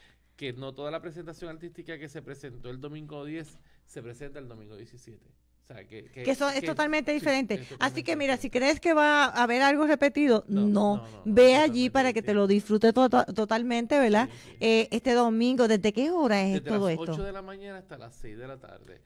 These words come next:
Speaker 2: Ok.
Speaker 1: La actividad se celebra en el barrio Ángeles, en el sector El Corcho, en la carretera
Speaker 2: Voy para allá. Ajá.
Speaker 1: seiscientos,
Speaker 2: Ujú.
Speaker 1: kilómetro siete punto ocho. Aquellos que quieran,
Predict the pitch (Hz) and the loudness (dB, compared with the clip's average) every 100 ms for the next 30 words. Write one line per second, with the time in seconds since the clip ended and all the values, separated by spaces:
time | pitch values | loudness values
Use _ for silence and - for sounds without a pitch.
0 | _ 190 196 - - 123 123 131 113 117 | _ -10 -10 -12 -14 -14 -16 -16 -12 -12
1 | 151 156 156 170 160 147 120 113 127 160 | -14 -16 -14 -14 -16 -18 -16 -16 -16 -16
2 | 135 139 135 139 127 104 - - _ 110 | -16 -18 -18 -18 -18 -20 -20 -20 _ -18
3 | 127 131 - 104 - 120 107 104 131 131 | -18 -18 -20 -20 -20 -20 -20 -20 -18 -18
4 | 131 190 185 190 220 220 208 196 175 175 | -8 -6 -4 -4 -4 -6 -6 -8 -8 -8
5 | 156 160 170 156 123 147 - 208 208 196 | -10 -12 -12 -14 -16 -16 -10 -6 -6 -8
6 | 123 120 123 127 131 135 127 120 139 135 | -12 -14 -16 -18 -18 -18 -18 -18 -18 -18
7 | 147 113 98 107 131 120 _ _ _ - | -16 -16 -16 -18 -20 -20 _ _ _ -20
8 | 123 123 120 135 131 139 135 117 110 101 | -20 -16 -14 -14 -16 -16 -14 -12 -12 -14
9 | 104 104 - _ _ 135 123 127 135 131 | -16 -20 -20 _ _ -12 -10 -10 -14 -20